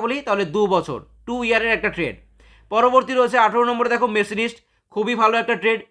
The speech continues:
ইঞ্জিনিয়ারিং গ্রুপের মধ্যে পড়ে এবং এরও কোর্স ডিউরেশন কিন্তু রয়েছে দু বছর। আহ, স্ক্রল করে আমরা নিচের দিকে আসবো। নিচের দিকে আসলে দেখো পরবর্তী যে ট্রেডটা রয়েছে, টার্নার, এটাও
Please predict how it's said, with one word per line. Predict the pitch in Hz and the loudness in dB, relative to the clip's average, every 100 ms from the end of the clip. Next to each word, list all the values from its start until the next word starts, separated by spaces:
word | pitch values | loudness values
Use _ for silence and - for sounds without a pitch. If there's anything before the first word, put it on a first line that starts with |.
| _ _ - | _ _ -6
ইঞ্জিনিয়ারিং | 185 196 226 233 | -4 2 2 2
গ্রুপের | 226 233 226 | 0 0 0
মধ্যে | 226 214 | -2 0
পড়ে | 220 214 | 0 0
এবং | 196 185 202 | -2 0 2
এরও | 208 233 | 2 2
কোর্স | 226 226 190 | 0 -2 -4
ডিউরেশন | 220 226 220 | -4 -4 -4
কিন্তু | 202 | -2
রয়েছে | 214 196 190 | -2 -2 -2
দু | 208 185 | -2 -2
বছর। | 160 143 101 | -2 -4 -12
আহ, | _ _ - 180 180 | _ _ -6 -6 -2
স্ক্রল | 220 220 | 0 2
করে | 233 226 | 2 0
আমরা | 226 | -2
নিচের | 226 226 | -4 -4
দিকে | 220 226 | 0 2
আসবো। | 208 190 220 - _ _ _ | 2 0 -2 -4 _ _ _
নিচের | 160 185 220 | -8 -6 -4
দিকে | 240 240 | -2 -2
আসলে | 220 226 | 0 -2
দেখো | 208 226 202 | -2 0 0
পরবর্তী | 214 226 202 | 2 0 0
যে | 226 | 0
ট্রেডটা | 220 208 214 | 0 0 0
রয়েছে, | 208 185 185 | 0 0 4
টার্নার, | 190 170 160 107 - _ _ _ _ | 4 4 -2 -6 -10 _ _ _ _
এটাও | 160 170 | -2 2